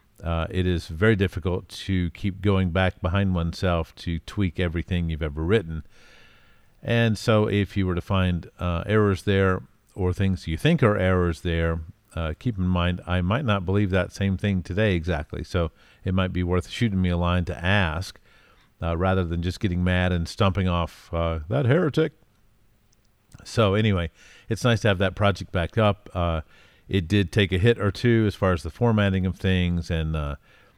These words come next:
uh, so some of the pages there, um, for technical reasons with which I won't bore you,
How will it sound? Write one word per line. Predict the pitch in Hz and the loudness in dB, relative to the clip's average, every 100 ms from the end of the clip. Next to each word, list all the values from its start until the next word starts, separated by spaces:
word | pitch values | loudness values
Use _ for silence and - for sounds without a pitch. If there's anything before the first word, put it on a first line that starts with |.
| _ _ _ - | _ _ _ -10
uh, | 76 73 71 76 - - | -6 -4 -6 -8 -14 -6
so | - | -4
some | 82 - 110 101 | -4 0 2 2
of | 90 80 | 0 -2
the | 82 82 80 | -2 -2 -2
pages | - 123 127 113 92 | -2 0 0 0 -2
there, | 107 104 104 95 95 - | 0 2 2 2 0 -4
um, | 85 80 78 82 _ _ | -4 -4 -6 -14 _ _
for | 90 | -8
technical | - 101 87 85 92 | -4 -4 -4 -6 -2
reasons | 90 85 87 87 | 0 0 -4 -4
with | 80 | -6
which | 90 87 | -6 -2
I | 87 | -2
won't | 82 76 | -2 -4
bore | 80 131 123 | 0 2 4
you, | 104 | 4